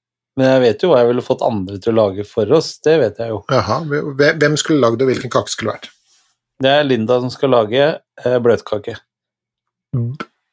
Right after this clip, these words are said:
Speaker 2: b-,
Speaker 1: Ikke nødvendigvis fordi at det er det beste jeg vet i hele verden, men jeg liker det veldig godt, og bløtkake hører feiring til.
Speaker 2: Bl-, bløtkake, intet mindre.
Speaker 1: Bløtkake. Ja,
Speaker 2: Det hørtes
Speaker 1: bløtkake.
Speaker 2: veldig sånn der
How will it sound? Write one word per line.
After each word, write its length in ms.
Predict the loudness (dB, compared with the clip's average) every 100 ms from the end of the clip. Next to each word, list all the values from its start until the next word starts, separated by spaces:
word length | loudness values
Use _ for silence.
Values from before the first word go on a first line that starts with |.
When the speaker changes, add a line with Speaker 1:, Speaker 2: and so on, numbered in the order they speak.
| -6
Speaker 2:
b-, 260 | -2 0
Speaker 1:
Ikke 160 | 2 2
nødvendigvis 420 | 2 2 0 -2
fordi 180 | 0 2
at 120 | 2
det 100 | 2
er 100 | 2 2
det 80 |
beste 260 | -2 -2 -2
jeg 80 | -2
vet 180 | -2 -2
i 40 |
hele 140 | -2 0
verden, 300 | -2 -2 -4
men 180 | -2 0
jeg 140 | 0
liker 220 | -2 -4
det 60 | -6
veldig 140 | -4 -2
godt, 200 | -2 -2
og 360 | 0 2 0 -2
bløtkake 640 | 0 0 -2 -6 -6 -2
hører 360 | 0 0 -4 -4
feiring 460 | 0 0 -2 -8
til. 220 | -8 -10 -10 _ _ _ _ _ _
Speaker 2:
Bl-, 360 | -6 0 0 -2 -8
bløtkake, 1080 | -10 0 4 4 4 0 -4 -2 -2 0 -4 -2 -2
intet 340 | 0 0 -2
mindre. 240 | -2 2
Speaker 1:
Bløtkake. 440 | 2 2 -2 -6 -8 _ _ _ _ -2
Ja, 120 | 0
Speaker 2:
Det 160 | 2 2
hørtes 320 | 2 2 0
Speaker 1:
bløtkake. 180 | 0 2
Speaker 2:
veldig 460 | 4 2 0 0 0
sånn 180 | 2 0
der 140 | 2